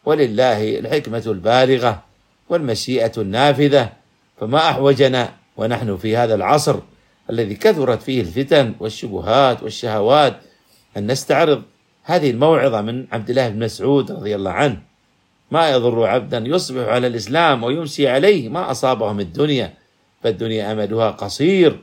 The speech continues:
وعمر أحدنا فيها أقصر من أن نملأه بالمنغصات والشهوات والشبهات".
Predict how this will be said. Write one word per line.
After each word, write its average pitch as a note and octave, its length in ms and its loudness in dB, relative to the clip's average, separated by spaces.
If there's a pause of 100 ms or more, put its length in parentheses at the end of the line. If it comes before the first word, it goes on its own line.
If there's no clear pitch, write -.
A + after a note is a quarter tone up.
(360)
وعمر A2 480 -2
أحدنا B2+ 760 0
فيها C3+ 580 0
أقصر B2+ 640 0
من B2+ 180 -6
أن A2 360 -4
نملأه B2 800 0 (420)
بالمنغصات A#2+ 1000 0
والشهوات A#2 840 -2
والشبهات". A2+ 800 -2